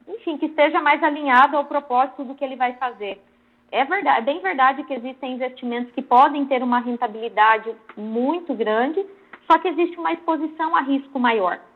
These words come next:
né? Então, eu acredito que é, esse é, é, é importante também que o produtor ele esteja atento a qual exposição de risco que alguém, né, que alguma pessoa esteja fazendo, uma, alguma proposta nesse sentido.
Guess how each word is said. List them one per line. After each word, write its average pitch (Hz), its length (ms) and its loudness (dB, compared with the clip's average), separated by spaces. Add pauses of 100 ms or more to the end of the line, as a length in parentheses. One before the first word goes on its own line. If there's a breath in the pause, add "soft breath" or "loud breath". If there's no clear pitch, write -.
né? 214 160 -6
Então, 277 360 2
eu 269 200 4
acredito 285 560 0
que 311 420 -4 (160 loud breath)
é, 262 120 0 (400)
esse 330 180 -2
é, 311 200 2
é, 240 300 2
é - 20 2
importante 294 640 2
também 330 600 -2
que - 140 -4
o 262 40 -4
produtor 277 600 2
ele 302 160 -2
esteja 269 420 0
atento 254 640 -4 (480 soft breath)
a 277 400 6 (220)
qual 494 180 -2
exposição 359 720 -8
de 339 100 -4
risco 311 720 -8 (220)
que - 100 -6
alguém, 285 500 2
né, 285 220 -2
que 320 100 -6
alguma 269 220 0
pessoa 277 320 -4
esteja 277 320 -4
fazendo, 262 580 -4
uma, 240 220 0
alguma 233 420 0
proposta 269 560 0
nesse 240 280 -8
sentido. 190 440 -10